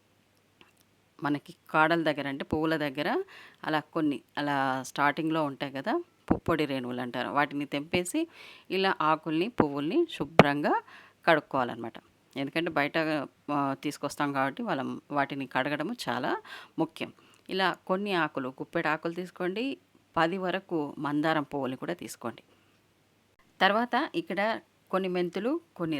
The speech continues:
రైస్, అంటే ఒక స్పూన్ మెంతులు, ఒక స్పూన్ రైస్ని నేను నైటే ఒక బౌల్లో వేసేసి కొన్ని వాటర్ని యాడ్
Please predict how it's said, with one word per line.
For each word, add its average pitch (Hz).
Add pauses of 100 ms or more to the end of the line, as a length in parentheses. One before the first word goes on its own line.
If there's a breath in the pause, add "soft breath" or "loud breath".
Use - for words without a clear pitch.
రైస్, 135 (180)
అంటే 170 (240)
ఒక 175
స్పూన్ 220
మెంతులు, 160 (140)
ఒక 165
స్పూన్ 160
రైస్ని 151
నేను 143 (180)
నైటే 175 (680 loud breath)
ఒక 170 (640)
బౌల్లో 156
వేసేసి 156 (140)
కొన్ని 160
వాటర్ని 151
యాడ్ 139